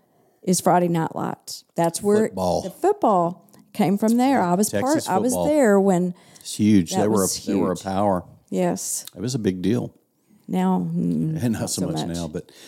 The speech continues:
Speaker 2: anyway. So yeah, so that's it. We're gonna do a crossover show where we're gonna do a show together. And, uh, I'm telling you, it'll be a chat fest. I can tell you, we're all talkers, right? What are you doing now? Are, who are you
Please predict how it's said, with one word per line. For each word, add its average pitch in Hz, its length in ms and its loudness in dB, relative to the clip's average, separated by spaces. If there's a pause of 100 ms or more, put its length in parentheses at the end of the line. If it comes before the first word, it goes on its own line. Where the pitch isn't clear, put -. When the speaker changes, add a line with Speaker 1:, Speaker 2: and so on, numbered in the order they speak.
(140)
Speaker 2:
anyway. 92 360 2
So 110 220 4
yeah, 123 300 6
so 104 220 4
that's 104 260 4
it. 156 160 4
We're 98 120 2
gonna 107 140 4
do 104 100 6
a 98 40 4
crossover 120 580 2
show 123 360 6
where 98 220 6
we're 92 140 2
gonna 92 280 2
do 87 320 -2
a 92 40 0
show 110 280 2
together. 107 560 0 (500)
And, 90 420 0
uh, 80 260 -4 (220)
I'm 104 240 -6
telling 101 340 2
you, 87 120 -2
it'll 104 220 0
be 101 180 0
a 82 60 -4
chat - 400 -4
fest. 85 420 -6
I 95 80 0
can 87 180 0
tell 101 160 0
you, 82 140 0
we're 90 160 0
all 101 140 2
talkers, - 520 -2
right? 90 280 -4 (160)
What 143 160 -8
are - 20 -4
you 175 140 -6
doing 170 220 -2
now? 160 140 -8
Are, - 120 -8
who - 20 -4
are - 0 -
you - 80 -8